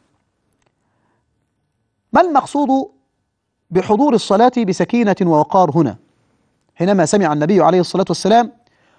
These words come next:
أصوات وص-، وحركات أصحابه يسعون ويهرولون للحاق به في الصلاة، وسماها الراوي جلبة،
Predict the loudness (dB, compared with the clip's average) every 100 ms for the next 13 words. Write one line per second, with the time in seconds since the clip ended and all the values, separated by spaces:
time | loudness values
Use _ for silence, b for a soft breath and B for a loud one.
0 | _ -2 0 2 2 2 -4 -6 -6 -6
1 | -4 -2 0 2 0 0 -6 -4 2 2
2 | 2 -4 -8 -12 _ _ _ -2 0 2
3 | 2 2 2 2 2 0 -2 -4 -8 _
4 | _ _ _ _ -4 -2 0 2 0 0
5 | -2 -2 -4 -4 0 0 -4 -6 -2 0
6 | 0 0 -2 -2 -2 0 0 0 -2